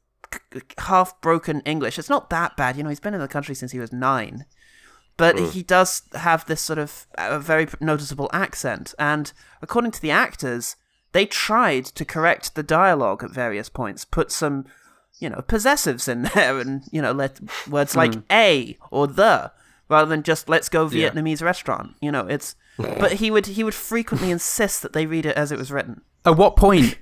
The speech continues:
Speaker 3: and how incessant would that have to be before you just give up and go, "All right, fine"?
Speaker 1: <laughs>
Speaker 3: 'Cause there must have been some pushback.
Speaker 1: Yeah.
Speaker 3: You know,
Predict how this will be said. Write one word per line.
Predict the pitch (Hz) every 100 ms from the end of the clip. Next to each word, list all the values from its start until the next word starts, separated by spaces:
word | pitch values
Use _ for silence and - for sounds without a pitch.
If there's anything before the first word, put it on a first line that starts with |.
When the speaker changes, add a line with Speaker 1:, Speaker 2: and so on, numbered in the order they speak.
| -
Speaker 3:
and | 147
how | 165 175 170 165
incessant | 156 - 165 - 135
would | 110
that | -
have | 135 -
to | 120
be | 139
before | 123 123 123
you | 113
just | 123 -
give | - 117
up | 123 104 -
and | 117 113
go, | 117
"All | 120 139 139
right, | 117 117
fine"? | 247 - 113 110 110 415 - - _
Speaker 1:
<laughs> | 370 - _ _
Speaker 3:
'Cause | 185 165
there |
must | 180 214
have | 196
been | 180
some | - - 151 139
pushback. | 160 - 92 - - - - -
Speaker 1:
Yeah. | 220 262 254
Speaker 3:
You | 147
know, | 139 113 98